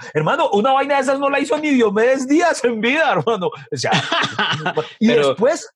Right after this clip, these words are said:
Speaker 1: en una canción, eh, dijo, le dedicó una letra a un, a un, una parte de la letra a, a Taylor Swift, y el man dice,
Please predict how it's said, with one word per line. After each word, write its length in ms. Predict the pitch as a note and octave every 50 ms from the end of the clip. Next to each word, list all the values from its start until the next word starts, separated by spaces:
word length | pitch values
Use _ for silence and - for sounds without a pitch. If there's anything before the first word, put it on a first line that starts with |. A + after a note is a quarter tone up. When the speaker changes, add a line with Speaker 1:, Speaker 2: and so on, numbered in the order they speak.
| _ _ -
Speaker 1:
en 160 | F#3+ F3 F3+
una 180 | F#3 A3 B3
canción, 540 | - - B3 G#3 D#3 - F3 F#3 B3 D#4+ G4 _ _ _ _ - _ _ _
eh, 400 | D#3+ D#3+ D#3+ D#3 D3+ D3 C#3+ C#3+ C3 B2+
dijo, 600 | C#3+ D3 C#3 - E3+ F#3 F#3 F#3+ F#3+ F#3 F3+ D#3+
le 140 | D3+ C#3 C3+
dedicó 300 | C3+ C3 B2+ A#2 - A#2
una 180 | A#2+ C3 C#3 D3+
letra 400 | D#3+ E3+ E3 - - E3+ F#3 F3+
a 60 | E3 C#3+
un, 160 | B2+ C3+ - _
a 100 | C3+ B2+
un, 160 | B2 A#2 A#2+ B2 C3+
una 140 | C#3+ B2+ B2+
parte 240 | B2 C#3 B2+ - E3
de 40 | D#3+
la 60 | C3
letra 240 | A#2 A#2 _ D3+ D3+ -
a, 180 | D3+ C#3 A#2+ A#2+ _ _ _ _ _ _
a 400 | A2+ A2+ A#2 A2+ A2+ A2+ A2 A2 G#2+
Taylor 240 | - A2+ A#2 B2 -
Swift, 240 | - - A#3+ E4 - _ _ - _
y 100 | - C3+
el 100 | C3+ B2
man 300 | A#2+ A2 A2 A#2+ B2+ B2+
dice, 420 | C3 E3 F3+ E3+ - - C#4 F4